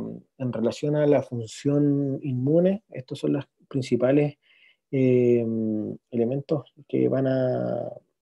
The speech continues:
eh, y, y moléculas que van a tener, eh, un rol en, en, en prevenir infecciones,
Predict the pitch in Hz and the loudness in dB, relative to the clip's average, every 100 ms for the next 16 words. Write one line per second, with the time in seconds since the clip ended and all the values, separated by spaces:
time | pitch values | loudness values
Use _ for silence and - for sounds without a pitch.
0 | - 117 110 113 - - 120 117 - 113 | -8 -4 -4 -4 -8 -6 -4 -4 -4 -6
1 | 113 110 131 139 - 120 127 127 123 131 | 0 0 2 0 -2 -4 -2 -2 -4 -6
2 | - - 104 117 123 123 117 123 151 147 | -10 -16 -12 -10 -6 -4 2 4 4 4
3 | 147 - 135 135 - 135 131 135 139 143 | 0 -4 -6 -6 -6 -8 -2 0 2 0
4 | - - 165 190 | -2 -2 -2 -2